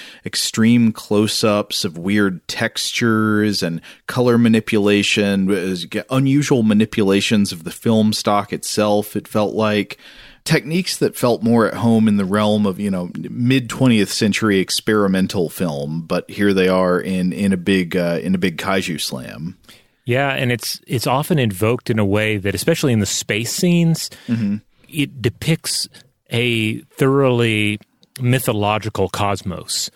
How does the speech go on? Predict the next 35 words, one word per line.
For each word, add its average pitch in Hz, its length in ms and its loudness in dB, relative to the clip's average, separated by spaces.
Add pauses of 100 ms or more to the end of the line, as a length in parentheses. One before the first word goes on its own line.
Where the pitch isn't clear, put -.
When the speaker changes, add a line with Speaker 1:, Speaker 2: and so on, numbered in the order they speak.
(120)
Speaker 2:
you 110 100 0
know, 107 140 2
a 101 60 0
Speaker 1:
Yeah. 101 80 -2
Speaker 2:
cosmos 123 480 0
that 113 120 0
ultimately 117 480 0
has 98 260 -4
more 110 240 2
in 101 120 0
common 104 500 0
with, 95 340 0 (440)
with, 104 180 -2 (140)
with, 98 400 -4
uh, 95 160 0
say, 104 180 -2
like, 90 200 -4
like, 90 340 -8
like 87 180 -14 (340)
Hindu 123 340 0
astrology 98 760 -2 (320)
than 104 300 0
Speaker 1:
Mm-hmm. 92 100 0
Speaker 2:
with, 98 340 0
uh, 90 240 0
you 104 80 -4
know, 95 260 -4
e-, - 60 -14
even, 113 440 -2 (180)
you 95 80 -6
know, 87 120 -12
nineteen 101 420 -4
seventies 95 500 -2
understandings 90 800 -6
of, 87 120 -16